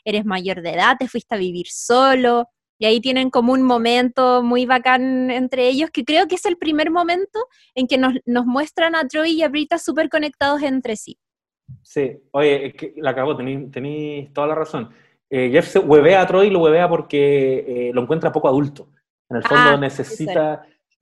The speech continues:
Speaker 2: eh, y Brita le dice, "Lo que pasa es que Jeff ahora te está viendo como una amenaza, porque ahora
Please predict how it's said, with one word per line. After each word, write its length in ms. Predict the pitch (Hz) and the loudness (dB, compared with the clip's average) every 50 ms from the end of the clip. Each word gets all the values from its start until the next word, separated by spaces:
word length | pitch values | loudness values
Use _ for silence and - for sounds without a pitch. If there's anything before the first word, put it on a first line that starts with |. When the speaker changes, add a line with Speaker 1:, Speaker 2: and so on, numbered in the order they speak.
| - _ | -14 _
Speaker 2:
eh, 120 | - 131 131 | 0 2 2
y 120 | 131 127 | 4 4
Brita 240 | 127 151 170 214 208 | 2 2 4 4 6
le 80 | 180 147 | 6 6
dice, 320 | 143 185 - - 139 113 | 4 2 0 -2 -4 -4
"Lo 120 | 110 117 | -2 -2
que 120 | 113 135 127 | -2 0 2
pasa 340 | - 175 175 - 208 214 - | 2 2 2 2 -2 -2 -2
es 220 | 180 165 - - | -2 -6 -8 -8
que 380 | - - 180 180 180 156 - - 135 | -4 -2 0 0 0 -2 -4 -8 -6
Jeff 240 | 135 175 185 - - - | -4 -4 -4 -4 -4 0
ahora 200 | 156 147 180 180 | 2 2 2 2
te 40 | 170 | 2
está 140 | 165 - 165 | 0 0 0
viendo 220 | 160 165 170 170 | 0 0 0 0
como 120 | 156 151 160 | 0 0 -2
una 100 | 180 175 | -4 -6
amenaza, 520 | 156 123 123 151 - - - 104 - _ _ _ | -6 -6 -6 -8 -8 -10 -12 -14 -16 _ _ _
porque 240 | - 120 113 117 135 | -8 -8 -6 -4 -2
ahora 220 | 139 147 147 143 | -2 0 0 0